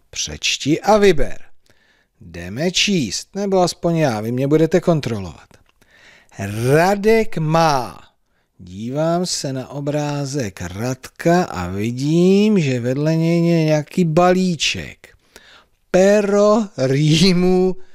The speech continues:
dárek. Tak určitě je tohleto dárek. Jestli je v tom dárku pero, nevím. No a jestli má rýmu, to také nepoznám. Takže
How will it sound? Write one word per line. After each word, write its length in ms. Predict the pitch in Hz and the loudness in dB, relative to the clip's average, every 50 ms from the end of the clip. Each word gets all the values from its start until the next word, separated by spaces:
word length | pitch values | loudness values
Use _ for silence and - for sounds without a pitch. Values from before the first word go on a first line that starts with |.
| - _ _ _ _ _ - | -20 _ _ _ _ _ -14
dárek. 840 | 104 110 117 131 139 147 156 151 151 151 143 131 113 101 95 _ - _ _ _ _ _ _ _ _ | -10 -6 -2 0 0 2 2 2 2 2 0 -2 -4 -8 -10 _ -20 _ _ _ _ _ _ _ _
Tak 200 | _ - 92 87 _ _ _ _ _ | _ -20 -20 -20 _ _ _ _ _
určitě 680 | - 135 151 165 160 - - - - 180 165 - 180 | -10 -8 -6 -6 -4 -4 -4 -4 -4 -6 -4 0 2
je 160 | 180 170 139 120 | 2 2 2 0
tohleto 640 | - - 147 139 147 165 175 165 165 - 190 175 | -2 -2 0 2 2 2 2 2 2 2 2 2
dárek. 1080 | 139 120 120 110 107 98 90 92 92 92 92 92 92 95 110 143 185 190 - - - - _ _ _ _ - | 2 2 -2 -4 -4 -4 -4 -6 -6 -6 -6 -6 -6 -2 0 0 0 0 -2 -8 -20 -20 _ _ _ _ -8
Jestli 500 | 101 120 156 196 - - - 240 247 254 | -2 0 0 0 0 -2 0 2 2 2
je 80 | 240 | 2
v 80 | 208 - | 0 -2
tom 260 | - - 156 143 123 | -2 -2 -2 0 0
dárku 580 | 120 135 143 180 196 220 226 - - 120 104 - _ | 0 0 0 2 0 0 -2 -4 -8 -10 -10 -6 _
pero, 420 | - 202 233 254 233 180 117 92 82 | 0 2 2 2 2 0 -2 -6 -8
nevím. 760 | 85 85 85 87 92 98 110 127 151 165 180 202 233 247 226 - - - - - _ - | -12 -12 -12 -10 -8 -6 -4 -2 0 2 2 2 2 0 -2 -6 -14 -20 -20 -18 _ -4
No 220 | 160 185 220 214 | 0 2 4 4
a 60 | 175 | 4
jestli 420 | 147 156 175 165 - - - 233 240 | 4 2 2 0 -2 -2 -2 0 2
má 320 | 214 180 156 147 139 143 | 2 2 2 2 2 2
rýmu, 400 | 147 170 185 190 202 214 220 214 | 2 2 2 2 2 2 0 0
to 140 | 185 190 185 | 0 0 0
také 340 | 175 170 156 - 165 156 139 | 0 0 0 2 2 2 2
nepoznám. 600 | 135 123 - 123 120 113 107 113 110 107 107 104 | 0 -2 -4 -4 -6 -6 -6 -8 -8 -8 -8 -6
Takže 480 | 98 135 147 147 147 156 180 190 180 | -2 -2 -2 0 2 4 4 4 2